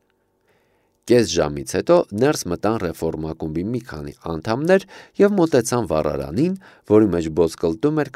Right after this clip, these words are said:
քարածխի կրակը։ Նորեկները Ֆիլիաս Ֆոգի թղթախաղի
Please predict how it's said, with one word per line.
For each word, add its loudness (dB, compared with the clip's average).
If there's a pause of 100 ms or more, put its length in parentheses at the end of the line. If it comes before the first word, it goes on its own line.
քարածխի -6
կրակը։ -6 (1160)
Նորեկները 2 (340)
Ֆիլիաս 2
Ֆոգի 4
թղթախաղի -4